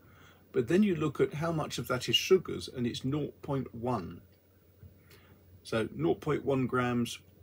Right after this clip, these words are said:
per oat cake, which is very, very low. And then it has protein, salt, and all the other stuff. So for me, that is really, really good.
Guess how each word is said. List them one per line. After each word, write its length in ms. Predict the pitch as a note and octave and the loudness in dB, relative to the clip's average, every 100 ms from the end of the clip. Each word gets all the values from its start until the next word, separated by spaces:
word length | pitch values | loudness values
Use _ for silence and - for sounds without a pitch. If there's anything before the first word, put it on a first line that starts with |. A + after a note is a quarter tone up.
| - | -12
per 220 | B2 A#2+ - | -6 -6 -2
oat 220 | B2 - | -2 -2
cake, 260 | - G2 - | -8 -10 -8
which 240 | A#2+ - A#2+ | -10 -6 -6
is 160 | G#2+ | -6
very, 360 | F2+ C3 A#2 F#2 | -6 -4 -4 -4
very 300 | F#2 G2 G#2 | -8 -8 -6
low. 380 | G#2+ F2+ - - - _ - - - | -6 -6 -10 -14 -20 _ -20 -20 -18
And 120 | G2+ | -12
then 140 | G2 F#2 | -8 -8
it 120 | F#2 | -6
has 120 | F#2+ | -8
protein, 580 | F#2 G#2 F#2+ - F#2 F2+ | -6 -6 -6 -6 -8 -8
salt, 300 | - G2+ F#2 - | -8 -8 -8 -8
and 80 | |
all 100 | F#2+ | -8
the 140 | F#2 F#2+ | -6 -8
other 160 | F2+ | -10
stuff. 380 | F2 - - - - _ _ - - - - - - | -10 -12 -14 -18 -20 _ _ -20 -18 -18 -20 -16 0
So 240 | D3 C3+ - - - - - - _ _ _ _ _ _ | 2 2 -2 -20 -20 -20 -20 -20 _ _ _ _ _ _
for 140 | - A#2 | -4 0
me, 680 | B2 E3 A#2 E2+ A2+ C#3 - - | 2 2 0 0 -2 -4 -8 -12
that 300 | - B2 - | -4 -4 -2
is 400 | B2 A#2 A#2 - - - - _ - - - - - - | 0 0 0 -6 -10 -20 -20 _ -20 -20 -20 -20 -20 -6
really, 280 | B2 C#3 G#2+ | 4 4 6
really 320 | G#2 G#2 G2 F#2+ | 2 -2 -6 2
good. 260 | A#2 D3+ | 4 4